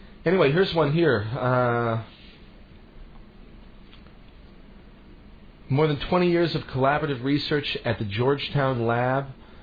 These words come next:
of Doctor Richard Schlegel, and they have, uh, finally resulted in a major medical breakthrough, the world's first cancer vaccine.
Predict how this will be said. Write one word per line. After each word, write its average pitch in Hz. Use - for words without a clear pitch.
of 95
Doctor 113
Richard 127
Schlegel, 127
and 104
they 120
have, 120
uh, 107
finally 127
resulted 120
in 104
a 104
major 117
medical 117
breakthrough, 110
the 87
world's 110
first 156
cancer 143
vaccine. 90